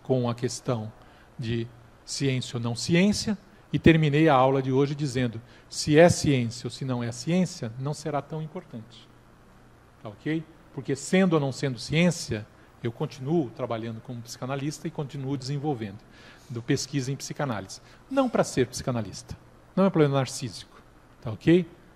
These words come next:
Mas é, e agora afirmando a minha posição, que do meu ponto de vista, a ciência, a psicanálise é uma ciência que pode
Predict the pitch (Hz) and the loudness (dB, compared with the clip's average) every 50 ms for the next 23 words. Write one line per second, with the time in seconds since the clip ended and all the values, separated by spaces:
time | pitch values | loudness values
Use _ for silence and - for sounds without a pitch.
0 | - - 131 135 131 113 - 117 123 113 110 110 - - - - - - - 117 | -12 -4 0 0 0 0 0 -2 -2 -2 -2 -4 -8 -14 -20 -20 -20 -14 -12 -12
1 | 107 - 117 110 113 110 - - 117 - - 120 127 131 135 120 113 113 110 - | -10 -10 -8 -8 -10 -10 -12 -14 -14 -10 -8 -4 -2 -2 0 -2 -2 -4 -6 -4
2 | - 127 120 143 139 - - 196 208 208 202 - - - - - - - - - | -4 -4 -4 -2 -4 0 2 2 2 2 0 -6 -16 -20 -20 -20 -20 -20 -16 -12
3 | - 117 104 117 113 117 127 165 185 180 - 170 156 147 160 156 131 131 127 - | -10 -10 -10 -8 -6 2 6 6 6 6 4 -2 -2 -2 -4 -4 -4 -4 -6 -8
4 | - - 139 123 - - - 123 - - - - 123 120 123 127 117 110 - - | -10 -12 -14 -16 -16 -12 -12 -10 -10 -8 -6 -6 -4 -4 -4 -6 -8 -12 -14 -16
5 | 120 - - - - 135 120 117 113 110 101 98 131 127 120 120 - - 165 139 | -16 -14 -14 -4 -4 -2 -2 0 -2 -4 -4 -6 -6 -4 -4 -6 -4 -4 -2 -2
6 | 139 139 - - 165 - - - - - - - - - - 139 120 120 120 117 | -2 -4 -8 -12 -14 -16 -18 -20 -20 -20 -10 -8 -8 -4 0 0 0 0 0 -4
7 | 120 - | -8 -14